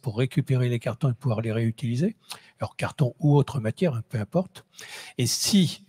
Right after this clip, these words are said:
euh, nous faisons un bon geste de tri, ça veut dire que ça va nécessiter d'avoir des usines qui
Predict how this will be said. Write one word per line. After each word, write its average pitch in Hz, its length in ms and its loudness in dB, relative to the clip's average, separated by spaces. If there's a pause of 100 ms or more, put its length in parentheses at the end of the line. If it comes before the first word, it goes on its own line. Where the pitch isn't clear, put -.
euh, 110 340 2
nous 135 180 4
faisons 131 560 4 (180)
un 117 140 0
bon 123 300 0
geste 120 340 0
de 120 180 4
tri, 220 300 -2
ça 139 140 -6
veut 107 180 -2
dire 170 300 0 (340)
que 117 120 0
ça 110 180 -2
va 117 160 2 (100)
nécessiter 131 760 0
d'avoir 135 360 2
des 113 240 2
usines 139 560 2
qui 170 280 -2